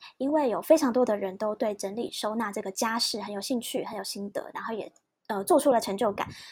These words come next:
所以他就觉得，“那如果我来当整理师，一定每天都会很开心吧？”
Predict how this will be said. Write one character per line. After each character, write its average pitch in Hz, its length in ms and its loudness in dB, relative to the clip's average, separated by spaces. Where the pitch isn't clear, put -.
所 - 140 8
以 320 60 10
他 302 80 4
就 302 100 6
觉 233 160 0
得 196 220 -6
，“那 202 240 4
如 233 100 0
果 233 120 0
我 208 40 0
来 196 80 -4
当 220 140 0
整 226 120 -4
理 202 80 -10
师， 208 160 -8
一 208 60 -6
定 233 100 -2
每 220 80 -4
天 208 140 -6
都 - 60 0
会 240 60 0
很 220 100 -6
开 - 120 -4
心 240 160 -4
吧？” - 120 -4